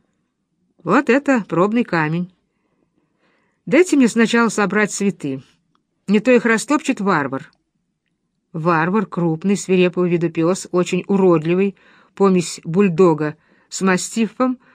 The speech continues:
вошел в комнату, направился прямо к ковру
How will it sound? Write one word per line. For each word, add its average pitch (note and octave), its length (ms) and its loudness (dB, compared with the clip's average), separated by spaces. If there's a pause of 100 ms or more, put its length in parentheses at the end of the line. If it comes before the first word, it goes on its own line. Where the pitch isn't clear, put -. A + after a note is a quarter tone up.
(240)
вошел F#3 480 0
в - 140 -20
комнату, F#3 680 -2 (480)
направился F#3 600 -2
прямо F3 280 -2
к - 100 -14
ковру F3 500 0